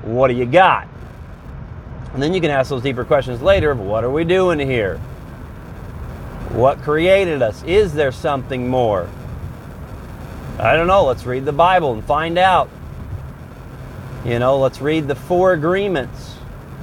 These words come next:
and find out. Sam Harris, another good one I like to listen to. I'm just giving a shout out to who I listen to and, uh, what inspires me.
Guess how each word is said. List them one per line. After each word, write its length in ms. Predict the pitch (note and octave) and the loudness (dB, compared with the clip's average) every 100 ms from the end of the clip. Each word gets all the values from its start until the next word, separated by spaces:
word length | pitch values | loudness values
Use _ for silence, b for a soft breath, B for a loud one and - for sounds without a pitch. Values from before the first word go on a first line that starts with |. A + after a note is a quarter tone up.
| - - - - | -12 -12 -10 -4
and 120 | B2 | -4
find 440 | - C#3+ C#3+ D#3 | 2 2 4 4
out. 340 | F3 F#3+ D#3+ - - - - - - - - - - - - - - - - - - - - - - - - - - - - - - - | 4 6 4 0 -8 -16 -16 -16 -16 -16 -16 -14 -14 -14 -14 -12 -12 -10 -10 -10 -10 -8 -8 -8 -8 -8 -8 -8 -8 -8 -10 -10 -8 -8
Sam 280 | - D3 D#3 | -2 0 2
Harris, 420 | E3 G3 F#3 D#3+ | 4 6 6 2
another 320 | C#3+ E3+ F#3 D3+ | 2 2 2 2
good 240 | D3 C#3 | 2 2
one 140 | C#3 | 0
I 80 | C3+ | 2
like 260 | C3+ C#3 - | 4 2 0
to 60 | C#3 | -4
listen 320 | C#3+ C#3+ B2 | -4 -4 -4
to. 160 | C#3+ | -2
I'm 60 | B2+ | -2
just 160 | B2 D3 | -4 -6
giving 180 | D3 | -6
a 60 | C#3+ | -4
shout 260 | E3 D#3 D#3 | 2 4 4
out 220 | D3+ - | 2 0
to 260 | C#3+ B2+ - - - - - - - - - - - - - - - | -2 -2 -4 -12 -14 -14 -12 -14 -14 -14 -14 -14 -12 -12 -10 -10 0
who 160 | C#3+ | 4
I 100 | D#3 | 6
listen 360 | D#3+ F3 E3+ D#3 | 8 6 2 -4
to 340 | E3+ E3+ F3 | -2 0 0
and, 340 | G#2+ C3 C#3 C3 | -2 -6 -6 -2
uh, 220 | C3 B2+ | 2 2
what 240 | B2+ D#3+ | 4 4
inspires 560 | D#3+ C#3 D#3+ C#3+ C#3 C3+ | 4 0 2 4 2 0
me. 340 | F#3+ C#4 G3+ | -4 -2 -4